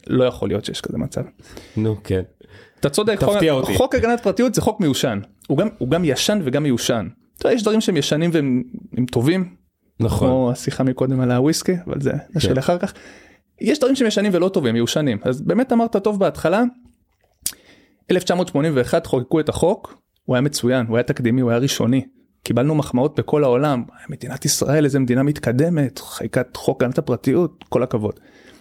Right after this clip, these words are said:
Speaker 1: שנת תשעים ושתיים הכירו בזכות לפרטיות כזכות יסוד במדינת ישראל. בלי להעלות את ה-, להעלות את המאזינים עכשיו, זה...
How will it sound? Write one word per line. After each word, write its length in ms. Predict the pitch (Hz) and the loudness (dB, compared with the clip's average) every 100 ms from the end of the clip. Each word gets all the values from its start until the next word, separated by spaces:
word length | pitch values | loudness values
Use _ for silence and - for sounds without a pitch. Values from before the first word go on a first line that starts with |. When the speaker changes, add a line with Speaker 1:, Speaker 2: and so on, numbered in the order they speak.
| - - _ | -20 -20 _
Speaker 1:
שנת 300 | - 139 135 | -2 0 0
תשעים 240 | 139 - 139 | 0 0 2
ושתיים 440 | 123 - 160 151 | 0 0 0 0
הכירו 420 | 117 - 160 156 131 113 - - - | -2 0 0 2 2 0 -2 -8 -10
בזכות 380 | - - 151 | -8 -4 0
לפרטיות 580 | 156 - 120 - 165 190 | 0 -2 -2 0 0 0
כזכות 880 | - 127 - - _ - - 190 185 | -2 -2 -2 -12 _ -4 0 -2 0
יסוד 360 | 143 - 196 151 | 0 2 0 0
במדינת 400 | 117 113 107 110 | 0 0 0 -2
ישראל. 340 | - 160 - - _ _ _ - - _ 127 | -4 -4 -6 -10 _ _ _ -20 -20 _ -2
בלי 240 | 131 143 | 2 2
להעלות 440 | 147 131 143 147 | 2 2 0 0
את 120 | 151 135 | 0 0
ה-, 320 | 127 120 120 | 0 0 0
להעלות 260 | 120 139 143 | 2 0 0
את 40 | |
המאזינים 480 | 135 - 127 156 185 | 0 0 0 0 -2
עכשיו, 300 | 185 196 | 0 0
זה... 120 | 170 | 0